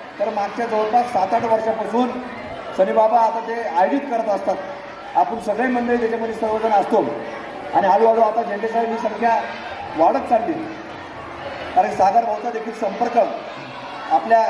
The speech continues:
शहराच्या वेगळ्या भागामध्ये आहे, अनेक मित्रमंडळी त्यांचे जोडले गेले आहेत आणि म्हणून त्या मित्रमंडळींचा देखील आग्रह होता की आता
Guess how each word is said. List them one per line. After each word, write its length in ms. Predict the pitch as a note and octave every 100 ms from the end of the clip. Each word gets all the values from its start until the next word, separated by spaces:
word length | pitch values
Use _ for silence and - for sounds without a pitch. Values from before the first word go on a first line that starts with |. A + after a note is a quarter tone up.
| - A3+ A3+
शहराच्या 360 | G3 G#3+ A3+
वेगळ्या 300 | A3+ G#3+ A3
भागामध्ये 460 | A3+ F3+ G#3+ A#3+ A3+
आहे, 160 | F3+ - - - - - - - - -
अनेक 280 | D#3 A3+ G3
मित्रमंडळी 460 | G3+ A#3 A3+ A3+ A#3
त्यांचे 260 | A3+ A#3
जोडले 300 | G3+ G#3 G#3+
गेले 200 | G#3 G3+
आहेत 680 | F3+ - - - - - -
आणि 100 | F3+
म्हणून 200 | G3+ G#3
त्या 100 | A3
मित्रमंडळींचा 600 | G3+ G#3+ A3 G#3 G#3+ G#3
देखील 200 | G#3+ G#3
आग्रह 240 | G#3 - G#3+
होता 200 | G3 G#3
की 120 | G#3
आता 260 | G3 A3